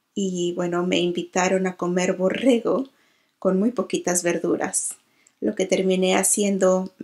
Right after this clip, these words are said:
fue, me comí maíz, que era un, un platito pequeño, y también algunos chícharos.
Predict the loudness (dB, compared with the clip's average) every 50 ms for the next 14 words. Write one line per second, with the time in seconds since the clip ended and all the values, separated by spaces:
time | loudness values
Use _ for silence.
0 | -18 _ -16 -8 -4 -2 0 0 0 -2 -4 -6 -4 -2 -2 -2 -4 -4 -4 -4
1 | -4 -4 -4 -4 -4 -6 -4 -4 -4 -2 -2 -2 -2 -2 -2 -4 -6 -8 -12 _
2 | _ _ _ _ _ _ _ -6 -4 -2 -2 0 0 0 0 0 0 -2 -4 -6
3 | -10 _ _ _ _ _ _ _ _ _ _ _ _ _ -6 -4 -4 -4 -4 -6
4 | -14 _ _ _ _ _ _ 0 0 0 0 0 -2 0 0 0 0 -2 -2 -2
5 | -2 -2 -2 -4 -2 0 0 0 0 -2 -6 -6 -8 -10 _ _ _ _ _ _
6 | _ _ -6 -6 -6 -2 -2 0 0 0 -2 0 0 0 2 0 0 0 0 0
7 | 0 0 -2 -2 -2 0 -2 -2 -2 -2 -2 -2 -2 -2 -2 -2 -2 -2 -2 -2
8 | -2 -2 -2 -2 -4 -6 -6 -12